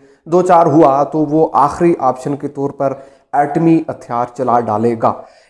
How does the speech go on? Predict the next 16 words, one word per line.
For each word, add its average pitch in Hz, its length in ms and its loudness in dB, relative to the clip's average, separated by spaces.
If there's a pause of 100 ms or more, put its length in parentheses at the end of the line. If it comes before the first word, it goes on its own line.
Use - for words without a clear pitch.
एक 185 220 -2
बहुत 139 340 2
इंपॉर्टेंट 180 380 0
डेवलपमेंट 156 380 0
इस 151 140 -4
वक्त 135 100 -4
रिपोर्ट 147 340 -6
हुई 151 160 -4
है 143 220 -4
कि 151 240 -6
रूस 165 460 -2
के 151 320 -4
एक 151 540 -8
बहुत 139 420 2
ही 170 140 -2 (100)
अहम, 156 300 -2